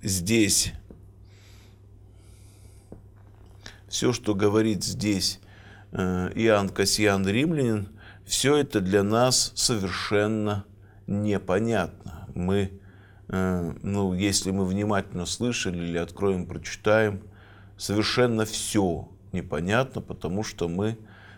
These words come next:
привыкли пользоваться и прибегать к таинстве исповеди, э, в которой мы верим, э, прощаются, разрешаются наши грехи. Именно это дает нам дерзновение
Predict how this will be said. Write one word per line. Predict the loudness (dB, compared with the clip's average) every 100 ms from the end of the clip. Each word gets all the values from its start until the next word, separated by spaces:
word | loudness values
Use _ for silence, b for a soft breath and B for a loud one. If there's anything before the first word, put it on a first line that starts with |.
| B -4
привыкли | -2 0 0 0 0 0
пользоваться | 0 -2 0 2 2 0 0 -2 0 0 -2 -10 -20 B B B B
и | -6
прибегать | -2 -2 0 2 4 4 2
к | -2
таинстве | 2 2 2 -2 -6 -4 -2 -2
исповеди, | -4 0 0 0 0 -2 -4 -12 -20 b b b b
э, | -6 -2 -2 -2 -4 -6
в | -8
которой | -8 0 2 4 2 2
мы | 0 0 -2
верим, | -2 0 0 0 -2 -6 -14 -20 b b b b
э, | -8 -6 -4
прощаются, | -2 -2 2 4 6 2 -2 -4
разрешаются | -2 -4 -4 0 2 2 0 -4
наши | -2 -2 -4 -6
грехи. | -6 -6 -6 -4 -2 -4 -8 B B B B
Именно | -4 -2 -2 0
это | 0 2 0
дает | 0 0 2 0 0
нам | -4 -2 -2
дерзновение | -4 -6 -4 -4 -2 0 0 0 -4